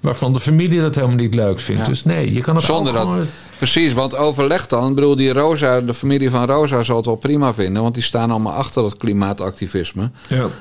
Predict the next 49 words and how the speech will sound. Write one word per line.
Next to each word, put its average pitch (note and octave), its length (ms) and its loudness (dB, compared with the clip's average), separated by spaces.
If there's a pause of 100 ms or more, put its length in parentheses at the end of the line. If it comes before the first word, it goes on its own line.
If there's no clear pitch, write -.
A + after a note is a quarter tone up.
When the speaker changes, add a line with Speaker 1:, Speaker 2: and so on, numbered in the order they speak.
Speaker 2:
Maar, B2 300 -2
maar C3 260 -2
overleg C3+ 420 0
dan A#2 180 0
even G#2+ 240 0
met, A2 260 0
eh, A2+ 120 2
met A2+ 220 0
de A2+ 60 -4
vriend C3+ 300 0
van B2 160 -2
die A2+ 100 0
mevrouw G2+ 360 0
in G2+ 80 -2
Haarlem. G2 440 -2
Met, A2+ 240 -2
eh, G2 80 -4
me-, A#2+ 240 2
eh, A2+ 380 -2
"Beste A2+ 460 -4
man, A2+ 320 0
ik G2+ 100 -6
wil A#2 140 2
uw A2 120 2
vrouw B2+ 260 0
gaan A#2 200 -2
misbruiken G2+ 680 -2
voor G2+ 160 -4
mijn F#2 280 -2
klimaatagenda. F#2 960 -2 (320)
Speaker 1:
Ja. A2+ 140 -2
Speaker 2:
Vindt A#2 200 0
u A2 40 -4
dat G2+ 200 -2
oké? A#2+ 400 0
Of A#2 140 0
wilt G2+ 200 0
u G2+ 40 0
Speaker 1:
Ja. A2 80 0
Speaker 2:
er F2+ 80 -4
centjes B2+ 400 -2
voor A#2+ 200 -2
hebben?" A2+ 280 0
Ik - 500 -12
bedoel, G#2+ 220 4
Speaker 1:
Ja. G#2 60 0
Speaker 2:
eh, G2+ 500 -6
uiteindelijk, A#2 480 -2
maar, A2 140 0